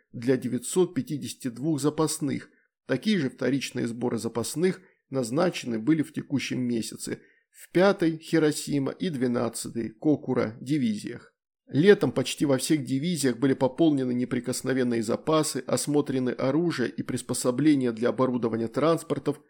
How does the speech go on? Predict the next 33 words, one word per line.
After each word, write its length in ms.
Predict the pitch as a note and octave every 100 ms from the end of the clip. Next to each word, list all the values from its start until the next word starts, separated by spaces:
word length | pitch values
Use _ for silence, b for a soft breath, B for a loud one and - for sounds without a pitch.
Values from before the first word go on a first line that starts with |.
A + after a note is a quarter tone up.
| b
хранящиеся 800 | - D3 D3 C3+ B2+ C3+ -
в 120 | C#3 -
Куре, 440 | D#3 C#3+ C3 A2+ B B
проведена 500 | E3 D3+ D3+ F3 F3
опытная 500 | - C#3+ C3+ - B2+
посадка 540 | - B2+ - B2+ -
на 120 | A#2+ A#2+
железную 460 | B2+ B2+ A2+ A#2
дорогу 520 | G#2+ A#2+ D3+ F#3 D3
и 120 | B2+ B2+
на 120 | A#2
суда, 540 | - A#2+ A#2+ D3+ D3+ B B
проверенная 580 | - C#3+ D#3 G#3+ F#3 E3+
во 140 | D3 C#3+
всех 300 | - F3+ C#3
деталях 500 | C3+ - D#3+ C#3 -
мобилизация 840 | B2 B2 C3 A#2+ E3 D3+ - B2+
и 100 | -
проведенные 600 | B2 B2+ B2+ D3 D3 C3+
смотры 500 | A#2+ - C3+ F3+ D#3
показали, 680 | C3+ B2 A#2+ A#2 D3+ D#3+ A#2 - _
что 220 | - -
японская 600 | C#3+ C#3+ D3 C3+ - B2 -
армия 340 | E3+ D#3+ D3
совершенно 720 | - A#2 A#2+ - - C3 B2+
готова. 580 | A#2+ C3 - B2 A2 - _ _
Красный 440 | - D#3 E3 - C#3+
Крест 520 | - F3 F#3 - - -
также 320 | E3 D#3 C3
подготовился 680 | C#3 B2 F3 E3+ D3 C3 C3
на 140 | C3
случай 380 | - C#3 B2+ C3
войны. 500 | B2+ C3 A#2 B2